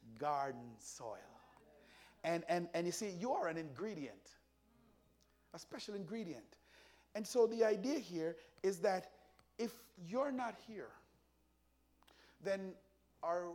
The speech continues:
church organism can't really grow as well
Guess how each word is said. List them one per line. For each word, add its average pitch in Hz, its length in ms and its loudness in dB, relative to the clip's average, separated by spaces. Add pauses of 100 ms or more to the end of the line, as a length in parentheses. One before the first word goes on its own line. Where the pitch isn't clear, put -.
(260)
church - 580 -8
organism 143 600 -6 (880)
can't 190 220 -10
really 165 300 -4
grow 160 520 2
as 135 200 -10
well 139 360 -2